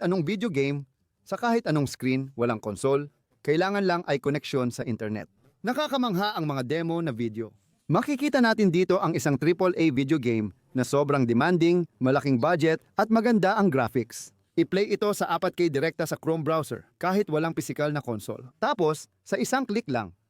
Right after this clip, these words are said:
pwede mo nang laruin ang parehong laro sa smartphone, tablet, o kahit sa telebisyon gamit lang ang simpleng koneksyon sa internet. Hindi nagda-download o nagkakabit ng kahit ano ang manlalaro. Ini-stream lang ang laro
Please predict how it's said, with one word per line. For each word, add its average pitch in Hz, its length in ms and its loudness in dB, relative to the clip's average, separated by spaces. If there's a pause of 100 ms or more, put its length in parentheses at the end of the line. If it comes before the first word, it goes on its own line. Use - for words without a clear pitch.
(180)
pwede 175 240 0
mo 196 160 2
nang 196 160 0
laruin 196 400 0
ang 147 80 -2
parehong 147 400 0
laro 143 240 0
sa 113 160 -10
smartphone, 127 560 -2 (240)
tablet, 147 400 0 (240)
o 233 160 0
kahit 269 320 0
sa 226 80 -2
telebisyon 185 640 0 (160)
gamit 220 400 0
lang 190 240 0
ang 139 80 -2
simpleng 175 400 0
koneksyon 139 480 0
sa - 160 -6
internet. 117 400 -2 (400)
Hindi 185 240 4
nagda-download 185 720 0
o 170 80 2
nagkakabit 160 640 0
ng 143 160 -2
kahit 151 320 -2
ano 143 320 0 (240)
ang 160 160 0
manlalaro. 151 640 2 (320)
Ini-stream 165 560 2
lang 160 160 0
ang 147 80 0
laro 131 320 0